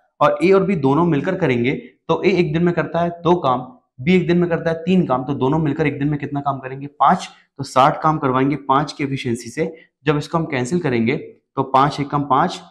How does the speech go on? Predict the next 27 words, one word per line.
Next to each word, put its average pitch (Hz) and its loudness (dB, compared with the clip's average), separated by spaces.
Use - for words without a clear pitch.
और 117 -2
पांच 135 4
से 151 -6
काटेंगे 117 -2
तो 131 -6
पांच 123 -2
एकम 120 -4
पांच 143 -2
और 123 -8
पांच 113 -2
दूनी 135 -6
दस। 127 -6
इसका 127 -4
मतलब 123 -2
ये 147 4
है 120 -2
कि 156 0
इस 160 -2
काम 139 2
को 151 -2
जब 151 0
ए 139 -2
और 147 0
बी 147 -2
दोनों 123 0
मिलकर 135 -2
करेंगे 127 -2